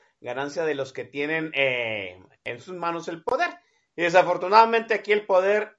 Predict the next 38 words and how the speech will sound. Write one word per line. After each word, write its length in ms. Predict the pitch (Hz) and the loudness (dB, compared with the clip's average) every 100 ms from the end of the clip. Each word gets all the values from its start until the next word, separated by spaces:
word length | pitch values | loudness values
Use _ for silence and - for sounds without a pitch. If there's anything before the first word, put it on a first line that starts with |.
| - | -20
se 240 | - 139 | -10 -4
llama 420 | 143 160 160 151 135 | -4 0 2 2 0
López 260 | 147 - | -4 -8
Obrador 520 | 175 190 196 208 226 - _ _ _ _ _ | -4 0 2 0 -4 -18 _ _ _ _ _
y 140 | 117 | -10
está 220 | 120 147 | -6 -6
más 180 | 151 156 | -4 -4
rodeado 440 | 147 143 143 151 | -2 -2 -2 -2
de 100 | 147 | -2
bolivarianos 600 | 135 117 117 117 127 139 | -4 -6 -6 -6 -6 -8
que 200 | - 113 | -8 -10
de, 300 | 104 101 - _ - | -8 -14 -18 _ -8
que 160 | 123 | -6
de 220 | 120 117 117 | -4 -6 -6
ninguna 400 | 135 139 151 151 | -6 -4 0 0
otra 220 | 151 135 | -2 -8
cosa 300 | 135 139 135 | -6 -6 -8
como 200 | 107 110 | -10 -10
es 180 | 117 117 | -10 -10
el 160 | 117 | -12
maese 360 | 98 101 107 117 | -8 -10 -8 -10
Don 240 | 107 104 - | -10 -14 -20
Vix. 460 | - - - - _ _ _ _ _ | -20 -20 -20 -20 _ _ _ _ _
Pero, 460 | 175 196 254 - - _ _ _ _ _ _ _ - | 6 8 8 6 -16 _ _ _ _ _ _ _ -8
pues, 340 | 127 - - | -8 -10 -12
está 320 | 180 - 147 | -14 -2 0
el, 100 | 165 170 170 123 120 - | 4 2 0 -6 -16 -10
el, 320 | 135 135 151 - | -6 -6 -6 -4
el 220 | 131 143 | -2 0
otra 400 | 165 - 175 180 | 0 4 6 6
ala 200 | 180 185 | 6 -2
que 120 | 165 | -4
se 60 | 147 | -10
está 200 | 139 147 | -8 -8
fortaleciendo 840 | 160 156 165 165 156 175 175 180 | -8 -8 -8 -8 -10 -12 -8 -6
día 180 | 180 185 | -4 -2
a 40 | |
día 460 | 202 214 214 214 | 0 0 0 -4